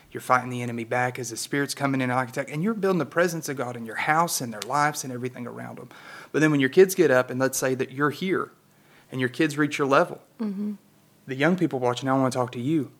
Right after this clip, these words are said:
Speaker 1: You can go further still.
Speaker 2: Yes.
Speaker 1: David said, "I have so much stuff here, we're not even gonna bother numbering it." But he says, "Solomon, I want this to be a spectacle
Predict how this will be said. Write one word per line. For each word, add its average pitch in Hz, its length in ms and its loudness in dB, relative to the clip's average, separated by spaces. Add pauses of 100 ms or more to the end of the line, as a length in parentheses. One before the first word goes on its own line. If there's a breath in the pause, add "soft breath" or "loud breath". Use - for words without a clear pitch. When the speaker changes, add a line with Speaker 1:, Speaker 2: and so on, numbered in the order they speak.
(280)
Speaker 1:
You 165 180 2
can 170 180 -2
go 139 140 2
further 123 400 0
still. - 480 -4 (160)
Speaker 2:
Yes. 202 540 -8 (280)
Speaker 1:
David 208 400 4
said, 185 420 4 (120)
"I - 280 0
have 233 100 6
so 185 200 2
much 165 220 0
stuff 160 240 -2
here, 143 80 -2
we're 151 160 -2
not 147 160 2
even 123 120 -2
gonna 117 120 -4
bother 110 320 -2
numbering 127 460 0
it." - 140 -16 (360)
But 131 100 -10
he 123 60 -6
says, 117 220 -8
"Solomon, 139 480 -4 (480 soft breath)
I 131 60 2
want 175 240 0
this 147 180 -6
to 131 100 -10
be 123 140 -10
a 107 60 -12
spectacle 170 920 -2